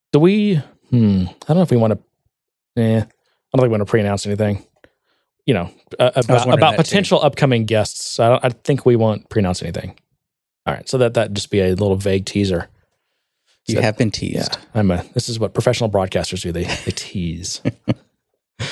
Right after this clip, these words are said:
Speaker 1: All right. Well, let's do, so what, which
Speaker 2: But pro pros get paid.
Speaker 1: Yeah.
Speaker 2: We're amateur.
Speaker 1: I know. We gotta get that, uh, Patreon thing set up. <laughs> You know, I, I, I, I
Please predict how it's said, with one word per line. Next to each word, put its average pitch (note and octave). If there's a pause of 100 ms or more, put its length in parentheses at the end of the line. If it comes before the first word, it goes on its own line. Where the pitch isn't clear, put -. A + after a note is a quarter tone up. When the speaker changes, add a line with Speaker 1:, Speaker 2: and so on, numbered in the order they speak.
(520)
Speaker 1:
All G#2+
right. F2+
Well, C3
let's C3+
do, B2
so D3+
what, D#3
which D3 (240)
Speaker 2:
But C#3
pro C3+
pros D3+
get -
paid. G2+ (840)
Speaker 1:
Yeah. A#2 (320)
Speaker 2:
We're A2+
amateur. A2+
Speaker 1:
I F#2+
know. E2+ (120)
We C3+
gotta A#2+
get A2
that, A2
uh, G2
Patreon F2+
thing F2
set F#2
up. F2+ (200)
<laughs> A2+ (2250)
You A3
know, G4+
I, B3 (100)
I, E3 (120)
I, -
I F3